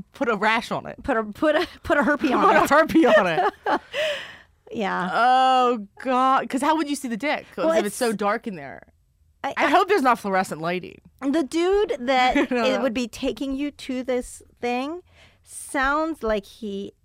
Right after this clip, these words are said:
Speaker 2: t-, well, he told you he's got herpes 'cause, like, what? It's
Speaker 1: No,
Speaker 2: just a
Speaker 1: he didn't
Speaker 2: rash.
Speaker 1: tell me.
Speaker 2: Oh, the way his answer indicates that it, he probably has
Speaker 1: Oh,
Speaker 2: it.
Speaker 1: my God.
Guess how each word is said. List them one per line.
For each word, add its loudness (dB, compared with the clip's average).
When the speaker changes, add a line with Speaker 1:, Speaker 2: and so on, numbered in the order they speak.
Speaker 2:
t-, -8
well, -4
he -2
told -10
you -6
he's -8
got -10
herpes -8
'cause, -16
like, -12
what? -6
It's -12
Speaker 1:
No, 0
Speaker 2:
just 4
a 4
Speaker 1:
he 2
didn't 2
Speaker 2:
rash. -4
Speaker 1:
tell 0
me. -2
Speaker 2:
Oh, 2
the 0
way 2
his 0
answer 0
indicates -4
that -6
it, -14
he -4
probably -4
has -4
Speaker 1:
Oh, -6
Speaker 2:
it. -2
Speaker 1:
my -4
God. -12